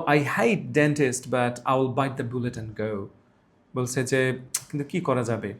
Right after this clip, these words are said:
আমার তো কষ্ট সহ্য করতেই হবে। হুম, এটা আমার, যাবো ওর কাছে, কিছু করার নেই।" তখন আপনার ফ্রেন্ড বলছে, "Good choice, good, বুদ্ধি হয়েছে তোমার। তাহলে bite the bullet।" Bite the bullet শিখলাম, কষ্ট করে কোনো কিছু মোকাবিলা করা, কষ্ট করে কোনো কিছু সাহস করে মোকাবিলা করা।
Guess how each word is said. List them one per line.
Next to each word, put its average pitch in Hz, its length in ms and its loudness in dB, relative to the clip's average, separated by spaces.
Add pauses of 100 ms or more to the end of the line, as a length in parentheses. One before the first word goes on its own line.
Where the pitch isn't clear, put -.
(160)
আমার 113 300 -8
তো 117 120 -14
কষ্ট 117 200 -8
সহ্য 120 240 -10
করতেই 120 360 -4
হবে। 107 220 -8 (420)
হুম, 156 200 -10 (140)
এটা 107 260 -12
আমার, 104 200 -12 (180)
যাবো 120 240 2
ওর 110 80 -4
কাছে, 107 220 -12
কিছু 107 180 -14
করার 110 260 -10
নেই।" 98 100 -18 (720)
তখন 120 160 -4
আপনার 127 180 -4
ফ্রেন্ড 131 200 -2
বলছে, 131 260 -2 (300)
"Good 160 160 2
choice, 151 320 -4 (420)
good, 139 160 6 (680)
বুদ্ধি 131 180 2
হয়েছে 123 180 -4
তোমার। 113 220 -10 (680)
তাহলে 180 140 -2
bite 117 220 2
the 98 80 -4
bullet।" - 260 -8
Bite 156 180 8
the 180 80 4
bullet 190 240 0 (240)
শিখলাম, 131 360 -4 (200)
কষ্ট 120 220 -6
করে 113 180 -4
কোনো 113 180 -10
কিছু 113 360 -14
মোকাবিলা 107 320 -8
করা, 127 220 -8
কষ্ট 120 220 -6
করে 117 160 -4
কোনো 113 140 -8
কিছু 113 180 -12
সাহস 120 220 -6
করে 127 100 -4
মোকাবিলা 120 340 -8
করা। 123 200 -10